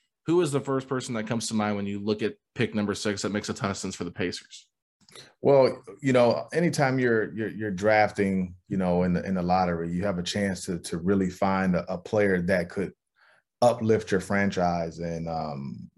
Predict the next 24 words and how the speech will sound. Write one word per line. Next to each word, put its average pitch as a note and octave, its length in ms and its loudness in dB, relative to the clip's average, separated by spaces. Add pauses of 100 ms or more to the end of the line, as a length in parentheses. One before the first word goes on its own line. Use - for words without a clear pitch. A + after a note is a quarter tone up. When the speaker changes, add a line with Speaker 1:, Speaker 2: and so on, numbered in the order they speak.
Speaker 2:
and G2+ 140 0
I G#2 60 4
believe G#2 380 2
looking A2+ 280 2
at F#2+ 120 2
the F2+ 80 -2
roster G2 540 2
of F#2 100 -2
the F2+ 80 -6
Pacers, F2+ 640 -4
you F#2+ 120 -2
know, F2+ 120 2
let's F#2+ 280 0
kinda C3 280 0
break G2+ 300 0
down G2+ 220 -2
the F2 80 -6
roster F#2+ 420 2
first F#2+ 380 -2
before F2+ 260 -4
Speaker 1:
Yeah. G2+ 140 4
Speaker 2:
we E2+ 220 -6 (380)
go G2 220 4
into F#2 600 2